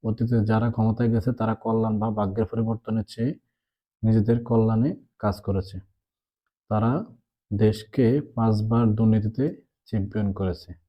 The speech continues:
নির্বাচনের বিষয়ে তিনি বলেন, "আমরা কখনোই পরগাছা হব না। ক্ষমতায় গিয়ে আমাদের ব্যবহার করবে তা হবে না। দেশ নিয়ে ষড়যন্ত্র চলছে, তাই সজাগ থাকতে হবে। ইসলামী আন্দোলন বাংলাদেশ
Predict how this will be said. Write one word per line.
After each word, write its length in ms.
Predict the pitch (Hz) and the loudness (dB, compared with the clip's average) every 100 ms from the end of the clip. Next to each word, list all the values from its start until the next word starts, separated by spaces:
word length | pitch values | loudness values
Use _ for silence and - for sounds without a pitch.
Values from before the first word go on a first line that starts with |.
| _ _ _ _ _ _ _ _ _ _ _ _ _ _ _ - | _ _ _ _ _ _ _ _ _ _ _ _ _ _ _ 0
নির্বাচনের 420 | 117 127 139 135 | 2 4 4 6
বিষয়ে 300 | 127 123 135 | 4 4 0
তিনি 180 | 127 123 | 2 2
বলেন, 460 | 127 123 127 175 - - | 4 4 2 -2 -8 -8
"আমরা 280 | 220 240 135 | 0 2 2
কখনোই 480 | 123 120 127 131 143 | 0 0 2 4 4
পরগাছা 600 | 139 120 113 110 95 123 | 2 0 2 0 -2 -2
হব 260 | 104 101 104 | -2 -2 -4
না। 120 | 90 - _ _ _ _ _ _ _ _ _ _ | -6 -10 _ _ _ _ _ _ _ _ _ _
ক্ষমতায় 420 | 107 110 - 120 | 0 2 4 4
গিয়ে 200 | 110 131 | 6 6
আমাদের 440 | 120 110 104 123 | 6 4 4 2
ব্যবহার 480 | 139 113 107 104 110 | 2 0 2 2 0
করবে 400 | 107 120 113 123 | -2 -2 0 0
তা 240 | 120 107 98 | -2 -2 -2
হবে 280 | 101 101 | -2 -2
না। 240 | 107 127 185 _ | -2 -4 -8 _
দেশ 340 | 101 110 110 - | -6 -4 -4 -4
নিয়ে 260 | 113 120 131 | -4 -2 -4
ষড়যন্ত্র 640 | - 110 107 110 110 120 | -4 -2 0 -2 -4 -10
চলছে, 460 | - 110 - 131 190 - _ _ _ _ _ | -6 -6 -4 -6 -6 -10 _ _ _ _ _
তাই 120 | 113 | -6
সজাগ 440 | - 107 113 117 | -4 0 0 0
থাকতে 280 | - 104 - | -4 -8 -2
হবে। 380 | 107 110 135 190 123 | 0 2 0 0 -4
ইসলামী 420 | - 117 113 117 | -6 0 2 4
আন্দোলন 440 | 117 110 117 117 | 4 4 4 4
বাংলাদেশ 680 | 110 110 110 104 120 175 - | 2 2 0 2 0 -2 -10